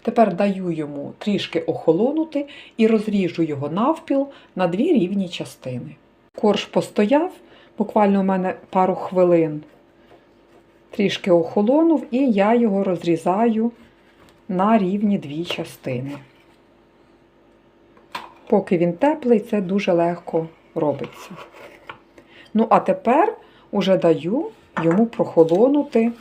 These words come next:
повністю. Приготуємо крем. У кастрюлю, у якій будемо варити його, висипаємо цукор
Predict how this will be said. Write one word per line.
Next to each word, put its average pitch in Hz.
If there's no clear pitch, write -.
повністю. 143
Приготуємо 262
крем. 135
У 214
кастрюлю, 208
у 214
якій 202
будемо 175
варити 175
його, 277
висипаємо 220
цукор 202